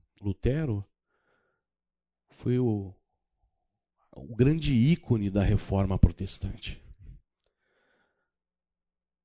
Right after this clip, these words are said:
que escreveu todas aquelas noventa e cinco teses, que foi quem escreveu as solas, que teve uma,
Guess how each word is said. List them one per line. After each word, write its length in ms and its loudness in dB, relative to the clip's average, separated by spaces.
que 100 0
escreveu 400 8
todas 220 0
aquelas 240 2
noventa 280 0
e 20 -2
cinco 280 -6
teses, 720 -4
que 120 -2
foi 120 4
quem 140 0
escreveu 380 2
as 80 2
solas, 720 -4
que 100 0
teve 220 10
uma, 340 4